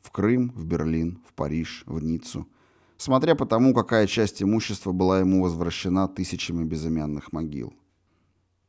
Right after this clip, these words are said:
Большинство же, во главе с многоуважаемым Степаном Степановичем, число же таких Степан Степановичей на Святой Руси,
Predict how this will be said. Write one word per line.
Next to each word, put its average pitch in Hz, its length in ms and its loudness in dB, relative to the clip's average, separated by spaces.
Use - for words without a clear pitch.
Большинство 101 760 4
же, 117 180 4
во 87 120 2
главе 101 340 6
с - 100 -4
многоуважаемым 104 840 6
Степаном 90 480 0
Степановичем, 120 1000 -2
число 98 320 -2
же 85 100 -2
таких 90 300 -4
Степан 90 320 -4
Степановичей 95 600 -2
на 87 140 -2
Святой 98 340 -2
Руси, 98 480 0